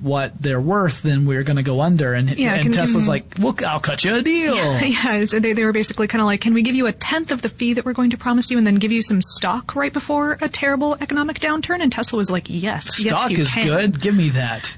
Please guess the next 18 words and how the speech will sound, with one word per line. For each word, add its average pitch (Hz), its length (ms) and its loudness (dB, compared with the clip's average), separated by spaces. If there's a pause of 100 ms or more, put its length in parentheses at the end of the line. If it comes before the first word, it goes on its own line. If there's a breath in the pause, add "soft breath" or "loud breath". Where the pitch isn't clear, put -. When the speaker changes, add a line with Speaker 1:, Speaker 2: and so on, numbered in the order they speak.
Speaker 2:
And, 202 360 4
and - 20 -6
Speaker 1:
And 220 140 2
Speaker 2:
yeah, 208 140 2
Speaker 1:
then 190 340 4
Speaker 2:
and, 208 80 -4
and, 214 180 4
and 208 160 4
the, 196 160 2
the 208 80 0
famous 220 280 2
Westinghouse 220 500 0
deal 208 300 0
where, 170 240 -2
um, 180 300 -2 (440 loud breath)
uh, 175 480 -4 (600)
even, 247 220 2
even, 196 600 2